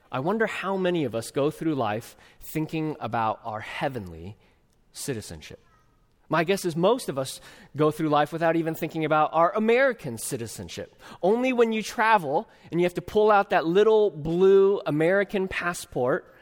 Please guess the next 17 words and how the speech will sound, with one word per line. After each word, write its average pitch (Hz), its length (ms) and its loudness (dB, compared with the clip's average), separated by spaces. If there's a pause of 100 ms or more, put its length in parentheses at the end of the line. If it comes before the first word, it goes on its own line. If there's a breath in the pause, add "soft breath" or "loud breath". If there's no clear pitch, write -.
(160 loud breath)
that 160 160 0
says 165 260 0
the 151 100 -4
United 170 500 2
States 185 320 0
of 165 80 -6
America 170 420 0
on 127 220 -2
it, 143 160 -2 (180 loud breath)
and, 160 120 0
and 165 160 0
then 165 80 2
we 156 100 -2
hand 190 420 -2
that 196 260 2
to 190 120 -2
the 147 260 2